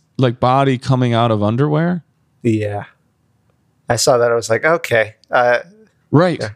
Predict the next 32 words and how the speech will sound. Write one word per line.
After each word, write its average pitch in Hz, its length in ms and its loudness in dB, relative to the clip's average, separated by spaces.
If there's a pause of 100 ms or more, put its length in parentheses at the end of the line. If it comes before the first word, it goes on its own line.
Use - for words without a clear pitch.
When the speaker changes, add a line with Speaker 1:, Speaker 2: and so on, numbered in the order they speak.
(220)
Speaker 1:
I 139 100 0
don't 165 120 2
Speaker 2:
All 139 40 2
right. 131 120 2
Speaker 1:
need 120 100 -2
that. 131 400 0 (360)
I'm, 156 200 2
I'm, 139 160 0
you're 165 100 4
like, 156 200 0
"I'm 160 140 0
not 160 300 0
judging 156 360 0
it," 147 120 -2
but, 135 100 0
like, 127 340 0
there's 131 200 0
nothing 143 320 0
in 139 140 0
that 127 180 0
that's 127 160 -4
like, 117 220 0 (120)
"Go 123 180 2
watch 165 420 0
this," 139 500 -2 (160)
you 120 140 2
know? 131 320 0 (800)
Speaker 2:
Mm-hmm. 127 220 -4 (1000)
Speaker 1:
And 165 140 0
it 185 60 -2
makes 220 200 -2
sense - 560 -2